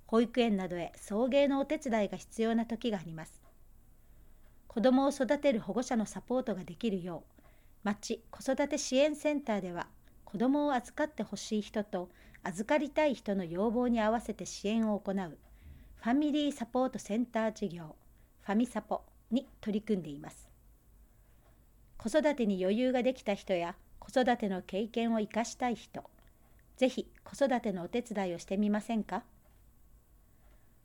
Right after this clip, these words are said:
子育てのお手伝いをするためには、サポーター養成講座を受講する必要があります。講座の受講には申し込みが必要となるので、事前にお問い合わせください。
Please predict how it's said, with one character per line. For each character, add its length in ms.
子 120
育 260
て 100
の 120
お 40
手 140
伝 280
い 20
を 40
す 140
る 120
た 120
め 140
に 160
は、 140
サ 140
ポ 220
ー 20
タ 240
ー 80
養 240
成 260
講 240
座 180
を 40
受 160
講 180
す 160
る 80
必 220
要 160
が 80
あ 20
り 140
ま 100
す。 160
講 200
座 140
の 120
受 120
講 220
に 140
は 180
申 200
し 100
込 100
み 120
が 100
必 240
要 160
と 100
な 140
る 100
の 140
で、 160
事 140
前 180
に 160
お 60
問 220
い 60
合 60
わ 80
せ 120
く 80
だ 140
さ 140
い。 100